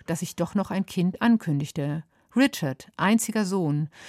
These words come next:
und sie sich deshalb im Provinzstädtchen Jackson, Mississippi, niederließen.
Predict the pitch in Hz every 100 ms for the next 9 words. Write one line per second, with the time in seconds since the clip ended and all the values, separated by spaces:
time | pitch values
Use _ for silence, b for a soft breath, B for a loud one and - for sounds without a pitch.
0 | B B 196 254 240 - - 180 - 247
1 | 240 160 - 160 175 208 - - 220 -
2 | 196 165 170 - - 226 185 - 156 -
3 | 151 202 220 202 226 165 147 151 - 147
4 | 165